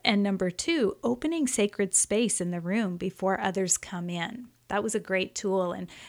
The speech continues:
Agneta, when she was, uh, referencing the four directions, she was using,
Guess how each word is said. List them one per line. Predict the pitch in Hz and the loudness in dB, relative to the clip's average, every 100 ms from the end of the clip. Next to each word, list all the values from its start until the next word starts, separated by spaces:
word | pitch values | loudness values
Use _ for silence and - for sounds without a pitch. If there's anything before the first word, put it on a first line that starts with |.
| - | -6
Agneta, | 190 190 202 208 202 | -4 -2 -2 -2 -2
when | 190 190 | 0 -2
she | - | -2
was, | 190 185 185 - | -2 0 -2 -2
uh, | 202 175 | -4 -4
referencing | 175 202 247 262 202 - 175 175 196 - _ | -2 -2 0 -2 -2 -2 -4 -4 -8 -12 _
the | - 196 | -4 -2
four | - 190 185 | 0 0 2
directions, | 180 190 320 - 165 175 - - - - - - - | 2 0 0 -4 -6 -6 -8 -10 -12 -18 -20 -20 -8
she | - - | -4 -2
was | 233 226 220 | 0 0 0
using, | 233 311 - 226 208 196 | -2 -2 0 0 0 -2